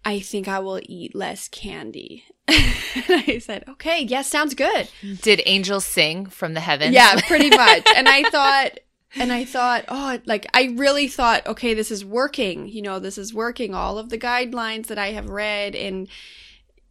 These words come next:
Speaker 1: you know, it's like, it's working. It's like magic." So the next night,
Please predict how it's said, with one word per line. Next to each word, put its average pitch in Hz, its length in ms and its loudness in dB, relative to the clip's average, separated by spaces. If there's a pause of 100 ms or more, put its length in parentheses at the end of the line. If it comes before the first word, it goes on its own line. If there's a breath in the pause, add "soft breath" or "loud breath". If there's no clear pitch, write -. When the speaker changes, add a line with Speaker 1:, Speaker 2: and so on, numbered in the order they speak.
Speaker 1:
you 220 100 -2
know, 202 300 -2
it's - 180 -10
like, 190 200 -8
it's - 160 -8
working. 254 360 0
It's 185 140 -10
like 226 160 -8
magic." 269 440 -8
So 220 180 -6
the 226 80 -4
next 240 300 -2
night, 247 460 -4